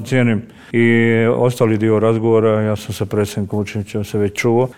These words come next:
tako da su mi poznati ti sve detalji, a bit ću u prilici da budem na svečanom dijelu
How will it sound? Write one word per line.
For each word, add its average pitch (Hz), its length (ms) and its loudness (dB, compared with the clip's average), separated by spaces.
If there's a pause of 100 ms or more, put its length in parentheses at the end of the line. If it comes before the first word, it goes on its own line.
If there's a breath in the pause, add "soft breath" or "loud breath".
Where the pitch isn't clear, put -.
(120 loud breath)
tako 120 240 0
da 117 100 2
su 131 140 0
mi 120 100 2
poznati 120 420 0
ti 110 160 -2
sve 107 180 -2
detalji, 113 640 0
a 127 160 2
bit 127 160 -4
ću 131 100 -4
u 120 40 -2
prilici 131 680 2
da 123 340 4 (180)
budem 117 300 2
na 113 140 2
svečanom 113 500 -2
dijelu 113 500 2